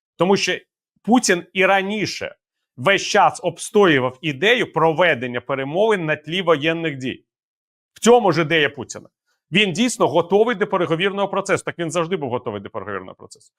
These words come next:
І, до речі, перемовини в Стамбулі, які проводилися за участю делегації, на чолі якої був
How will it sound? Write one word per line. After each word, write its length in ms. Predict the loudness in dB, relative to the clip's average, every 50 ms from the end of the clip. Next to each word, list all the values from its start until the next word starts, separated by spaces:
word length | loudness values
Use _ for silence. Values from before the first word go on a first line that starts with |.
| _ _ _
І, 100 | -2 0
до 100 | 2 2
речі, 220 | 2 2 0 -2 -2
перемовини 480 | -2 0 0 0 0 0 0 0 -2
в 40 | -4
Стамбулі, 500 | -4 -4 -4 -2 -2 -2 -2 -2 0 0
які 260 | 0 -2 -2 -6 -10 -10 _ _ _ _ _
проводилися 640 | 2 2 4 4 2 2 2 0 0 -2 -4 -4
за 100 | -2 -2
участю 380 | -2 -2 -4 -6 -8 -8 -10 -8
делегації, 500 | -4 -2 0 2 2 0 0 -2 -8 -10
на 80 | -10
чолі 220 | -10 -8 -8 -4 -4
якої 340 | -4 -4 -2 -2 -2 -2 -2
був 260 | -4 -6 -8 -10